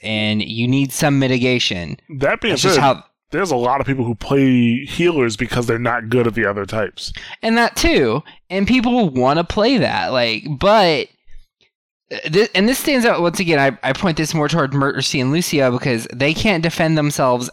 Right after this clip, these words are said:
Speaker 1: as well as Zenyatta or Ana can. You know what I mean?
Speaker 2: Yeah, I know what you mean.
Speaker 1: So,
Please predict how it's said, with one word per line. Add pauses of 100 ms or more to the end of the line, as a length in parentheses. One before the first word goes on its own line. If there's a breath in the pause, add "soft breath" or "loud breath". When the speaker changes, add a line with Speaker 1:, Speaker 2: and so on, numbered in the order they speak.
(100)
Speaker 1:
as
well (440 soft breath)
as
Zenyatta
or
Ana
can. (720)
You
know
what
I
mean?
Speaker 2:
Yeah,
I
know
what
you
mean.
Speaker 1:
So,